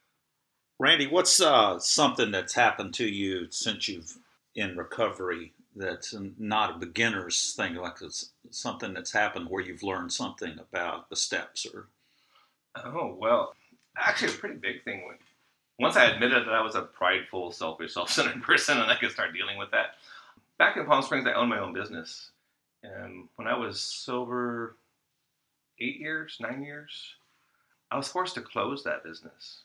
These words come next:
Speaker 2: Uh, the, the economy had tanked. Things were not looking good.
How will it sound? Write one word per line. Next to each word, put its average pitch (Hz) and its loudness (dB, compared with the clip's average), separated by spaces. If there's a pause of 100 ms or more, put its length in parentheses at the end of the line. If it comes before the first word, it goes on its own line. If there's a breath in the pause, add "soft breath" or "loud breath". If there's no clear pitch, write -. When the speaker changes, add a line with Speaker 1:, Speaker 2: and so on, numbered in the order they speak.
(380)
Speaker 2:
Uh, 95 -2 (100)
the, 92 -4
the 107 -4
economy 120 4
had 117 -2
tanked. 107 -4 (500 soft breath)
Things 127 -2
were 120 2
not 107 0
looking 107 -6
good. 95 -4